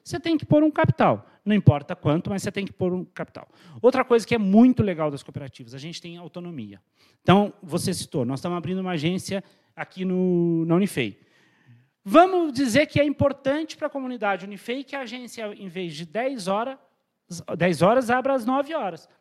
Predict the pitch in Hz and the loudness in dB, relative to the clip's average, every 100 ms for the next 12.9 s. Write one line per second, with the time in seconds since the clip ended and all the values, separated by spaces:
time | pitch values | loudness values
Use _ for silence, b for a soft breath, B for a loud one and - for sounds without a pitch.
0 | - 403 185 170 196 277 277 339 381 415 | -14 -10 -6 -6 -4 -4 -4 -8 -10 -12
1 | 151 120 _ b b 160 220 - 269 285 | -14 -18 _ b b -2 -2 0 0 2
2 | - 277 262 208 156 127 B 156 120 247 | 0 2 2 4 2 0 B -16 0 4
3 | 247 135 - B 135 175 160 254 - 240 | 4 2 -6 B -8 -4 -4 -6 -10 -14
4 | 254 240 247 196 233 247 185 220 202 196 | -14 -10 -6 -2 0 -2 0 4 4 4
5 | 196 190 202 196 185 185 180 180 240 262 | 0 2 2 4 6 6 4 2 2 4
6 | 233 262 294 294 285 285 B 226 - 277 | 8 8 8 4 2 0 B -10 -2 -2
7 | - 208 135 - - 190 - - 302 311 | 2 2 0 -2 -8 -2 0 2 2 0
8 | - - - - 277 320 170 147 190 202 | -4 -4 -4 -2 -2 -2 -4 -6 -8 -18
9 | 139 165 262 254 226 196 - _ 311 320 | -18 -6 -2 -2 -2 2 2 _ 2 4
10 | 220 - 277 320 311 302 254 285 285 269 | 2 -4 -4 -2 -2 -2 -2 -4 -4 -4
11 | 269 - 294 - 302 - 302 311 277 294 | -2 0 0 -2 -10 -4 -2 -2 -4 -8
12 | - 311 247 294 302 196 - 220 - | -8 -10 -4 -2 -2 -4 -8 -8 -10